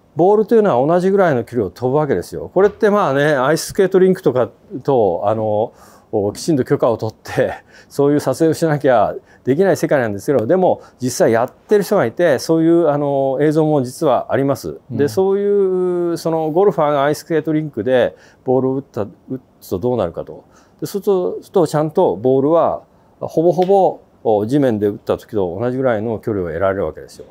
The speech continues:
Speaker 1: ってことは、床からの反力というのは何なんだって話なんですよ。
Speaker 2: うん。
Speaker 1: 要するにエネルギーっていうのは大体上半身で与えられてるもんですよ。でも重要なんです、足は。だけど、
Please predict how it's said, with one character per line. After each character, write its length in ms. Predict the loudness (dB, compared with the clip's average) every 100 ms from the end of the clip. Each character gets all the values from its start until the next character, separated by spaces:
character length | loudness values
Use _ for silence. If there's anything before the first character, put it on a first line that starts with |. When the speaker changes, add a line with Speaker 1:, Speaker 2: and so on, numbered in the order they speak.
| _
Speaker 1:
っ 20 |
て 100 | -4
こ 120 | -2 2
と 140 | 2
は、 360 | 2 2 0 -4 _ _ _ _
床 280 | -2 0 0
か 140 | 2 0
ら 140 | 0
の 120 | -2
反 300 | -4 -2 0
力 220 | 0 0
と 80 | -2
い 80 | -2
う 40 |
の 140 | -2 -6
は 420 | -4 -2 -4 -6 -20 _ _ _ _
何 260 | -2 0 0
な 120 | -2
ん 80 | 0
だ 80 | -2
っ 80 | -2
て 80 |
話 220 | -6 -6 -8
な 60 |
ん 40 | -14
で 60 |
す 80 | -18
よ。 80 | -20 -20 _ _
Speaker 2:
う 20 | -12
ん。 340 | -10 -12 -16 -6
Speaker 1:
要 100 | -4
す 120 | 0
る 60 | 2
に 60 |
エ 20 | 4
ネ 80 |
ル 100 | 4
ギ 80 | 2
ー 40 | 0
っ 40 |
て 80 | 0
い 40 |
う 20 |
の 80 | 0
は 160 | 0 2
大 180 | 2 2
体 140 | 2
上 140 | 4
半 140 | 2 0
身 80 | 0
で 80 |
与 160 | 0 2
え 40 |
ら 60 | 0
れ 80 | 0
て 60 |
る 60 | -4
も 100 | -10
ん 60 | -14
で 60 |
す 80 | -16
よ。 120 | -20 -20 _ -10
で 280 | 0 2 4
も 360 | 4 2 -2 -10 -12
重 260 | -4 0
要 160 | 0 0
な 100 | -6
ん 80 | -12
で 60 |
す、 140 | -18 -10
足 240 | -10 -8
は。 80 | -10 -12 -20 _ _ _ _
だ 160 | -4 0
け 160 | 2 4
ど、 420 | 4 4 2